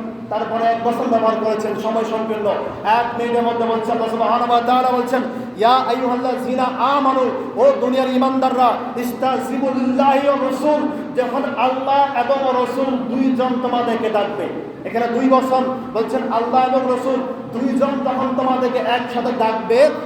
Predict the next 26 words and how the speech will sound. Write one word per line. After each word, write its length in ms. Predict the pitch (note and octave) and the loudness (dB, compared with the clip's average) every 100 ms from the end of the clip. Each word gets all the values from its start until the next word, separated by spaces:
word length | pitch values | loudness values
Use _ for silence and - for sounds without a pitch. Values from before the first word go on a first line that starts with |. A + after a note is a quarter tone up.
| - | -4
আল্লাহ 260 | A#3 B3 B3 | -2 0 0
বলেন, 160 | A#3+ B3 B3 | 0 -4 -4
"ইজা 500 | B3+ B3 C4 C4 B3 A#3+ | -4 0 2 2 0 0
দাআকুম", 840 | B3 A#3+ C4+ C4 B3 D#4+ F4+ C#4 - - | 0 2 2 2 0 2 2 0 -4 -4
তখন 280 | B3 B3 B3+ B3 | -4 -4 -4 -2
তার 260 | B3+ A#3+ | 0 0
ডাকে 280 | A3+ A3 G#3+ | 0 -4 -4
সাড়া 200 | F#3+ F3+ | -2 -2
দাও। 380 | - - - - - - - - - | -4 -6 -8 -12 -14 -16 -18 -16 -12
এতক্ষণ 320 | - A3 A#3 | -6 -2 0
বলেছেন 340 | A3+ A#3 A#3+ | 2 2 0
দুইজন 480 | - A#3 B3 B3 A#3 | -2 2 2 4 2
ডাকলে, 280 | A3 G#3+ G#3 | 0 0 -2
আল্লাহ 260 | G3+ A3+ A#3 | -2 -2 -2
ডাকলে, 280 | A#3 A3+ | -2 -2
রসুল 220 | G#3+ A3 B3+ | -2 -2 0
ডাকলে, 440 | A3 G#3 G3 G3+ - | 0 0 -4 -4 -6
কিন্তু 160 | G#3+ A3 | -4 -2
আল্লাহ 200 | A3 A3 A3+ | 0 0 0
আয়াতের 200 | A3+ A#3 | 0 0
শেষে 240 | A#3+ B3 | -2 -2
বলছেন, 360 | A#3 A3+ A#3+ B3 - - A3+ | 0 0 0 -2 -2 -6 -2
"ইজা 280 | A3+ B3 A#3+ | 2 2 2
দাআকুম", 440 | A#3+ B3+ B3+ C4+ | 2 0 0 0
সে 260 | B3+ G#3+ C#4 | 0 4 4
ডাকলে, 380 | C4+ C4 C4 | 4 0 0